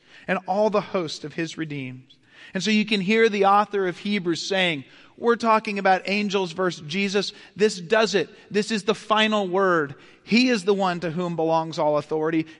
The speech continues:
Judgment belongs to him. He's on the throne. He is the best of all. No one can compare with him,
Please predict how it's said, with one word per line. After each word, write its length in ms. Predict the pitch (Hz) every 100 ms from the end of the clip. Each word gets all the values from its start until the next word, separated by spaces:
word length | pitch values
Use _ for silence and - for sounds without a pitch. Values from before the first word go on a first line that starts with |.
| 160
Judgment 540 | 214 254 202 208 190
belongs 400 | 180 175 165 165
to 80 | 160
him. 260 | 160 156
He's 460 | 160 208 269 285 208
on 400 | - 180 170 165 - -
the 120 | 180
throne. 600 | - 160 170 170 170 170 -
He 520 | - - 233 233 196 185 - -
is 460 | 202 190 165 - - - _ _ _ _
the 120 | 160
best 640 | 156 208 196 185 - - - - _ _
of 220 | - 165 -
all. 500 | 135 131 127 117 - _ _ _ _ -
No 280 | 185 220
one 300 | 233 220 196 180
can 200 | 180 156
compare 440 | 165 143 139 127
with 140 | 120
him, 280 | - 117 110